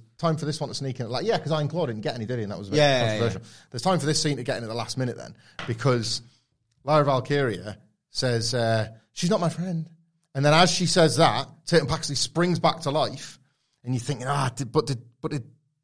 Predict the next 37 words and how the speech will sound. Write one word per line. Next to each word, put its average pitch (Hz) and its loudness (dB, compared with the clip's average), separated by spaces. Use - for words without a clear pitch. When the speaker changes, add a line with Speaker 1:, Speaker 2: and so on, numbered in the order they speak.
Speaker 1:
no, 147 -2
so 147 -2
she, - -6
listen, 135 -10
she, 156 -10
like, 151 6
she - -16
says, 156 4
uh, 131 0
we're, 147 -2
we're 147 -2
thinking, 208 4
we're 143 8
all 196 10
thinking, 139 -2
"Did - -20
Tatum 135 -6
hear 147 0
that?" 85 -10
'Cause 107 -14
Tatum's 120 -4
a - -14
bit 131 -8
mad, 113 -4
and 98 -10
Lyra's 107 -2
gonna 107 -6
be 101 -6
in 101 -6
real 104 -4
trouble. 107 -6
But - -20
then 101 -6
she - -12
just 92 -10
springs 160 2
up, 127 2